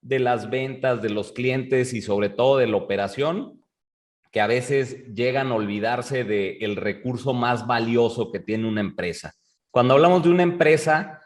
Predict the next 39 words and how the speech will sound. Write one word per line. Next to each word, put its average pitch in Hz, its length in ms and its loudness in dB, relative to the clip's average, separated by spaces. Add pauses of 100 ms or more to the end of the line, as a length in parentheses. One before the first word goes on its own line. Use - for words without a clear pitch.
(180)
podemos 131 420 2
hablar 123 460 0
de 117 400 -2
una 120 260 -6
cuenta 120 320 -2
de 98 120 0
banco, 123 480 -4
podemos 104 400 -2
hablar 104 320 -2
de 101 100 -2
un 104 180 -4
edificio, 107 720 -2
podemos 95 380 2
hablar 101 340 2
de 101 80 0
un 95 140 -2
producto, 127 840 0 (280)
y 113 120 -4
muchas 160 520 2
veces 151 360 0
se 139 100 -6
nos 113 260 -4
olvida 127 680 -2 (280)
que 117 160 4
de 117 160 2
lo 110 360 0 (140)
primero 131 640 4
que 123 120 0
tenemos 127 480 -2
que 123 80 0
hablar 131 440 -2 (300)
es 123 200 2
de 131 100 6
las 117 220 2
personas 127 840 -2
que 110 120 -6
trabajan 107 540 -2
en 92 140 -4
ella. 85 320 -8